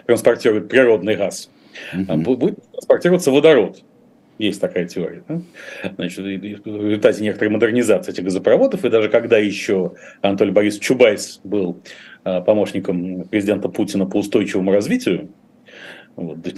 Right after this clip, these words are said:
Speaker 1: до чего это развитие устойчиво докатилось, мы теперь видим, да? А щас вместо него Руслан Эдельгериев, помощник по устойчивому развитию. Это небольшое лирическое отступление, но потом забудем, что называется. Это ближайший соратник Рамзана Ахматовича Кадырова.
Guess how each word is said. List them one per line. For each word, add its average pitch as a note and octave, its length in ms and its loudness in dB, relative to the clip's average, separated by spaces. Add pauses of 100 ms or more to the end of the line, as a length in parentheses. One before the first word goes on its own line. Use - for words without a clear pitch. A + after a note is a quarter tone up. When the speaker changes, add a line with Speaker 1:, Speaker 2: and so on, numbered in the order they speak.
Speaker 1:
до G2+ 80 -2
чего G2 240 2
это F#2+ 140 0
развитие F#2 400 0
устойчиво F#2 400 -2
докатилось, F#2+ 480 0
мы F#2 80 -4
теперь G2 220 -2
видим, F2 320 -4
да? F3 80 -8 (380)
А F2+ 260 -4
щас - 340 4
вместо B2+ 360 2
него B2 180 4
Руслан A#2+ 360 2
Эдельгериев, G#2 720 0
помощник C#3+ 460 0
по - 100 -4
устойчивому D#3+ 400 0
развитию. D#3+ 340 4
Это B2 80 -8
небольшое A#2 360 2
лирическое A2+ 340 0
отступление, F#3+ 480 -2
но C3+ 260 0 (220)
потом B2+ 240 4
забудем, A#2 380 2
что - 100 -8
называется. G2 380 0
Это C#3+ 100 -6
ближайший B2 280 2
соратник A#2+ 340 2
Рамзана G#2+ 300 2
Ахматовича - 280 -2
Кадырова. F2+ 520 -2